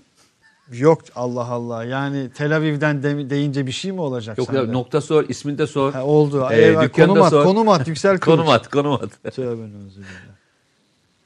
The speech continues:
Speaker 2: Evet.
Speaker 1: Ya sadece şu, e, yedi sekiz yıl kadar oldu yanlış hatırlamıyorsam. Tabii ki olmuştur o kadar.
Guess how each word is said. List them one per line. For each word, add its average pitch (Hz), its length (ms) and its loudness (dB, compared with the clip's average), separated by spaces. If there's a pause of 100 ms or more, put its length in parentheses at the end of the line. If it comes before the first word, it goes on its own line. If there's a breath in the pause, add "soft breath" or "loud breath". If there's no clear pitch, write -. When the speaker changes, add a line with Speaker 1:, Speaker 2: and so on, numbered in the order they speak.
(800 soft breath)
Speaker 2:
Evet. 151 340 -6 (800 soft breath)
Speaker 1:
Ya 214 160 0
sadece 254 440 -4
şu, 160 420 -4
e, 117 80 -10
yedi 135 420 -2
sekiz 196 380 -4
yıl 185 200 -4
kadar 175 340 -4
oldu 151 640 -2
yanlış 120 420 -8
hatırlamıyorsam. 117 760 -12
Tabii 180 280 -10
ki - 120 -14
olmuştur 147 460 -8
o 110 80 -12
kadar. 104 340 -14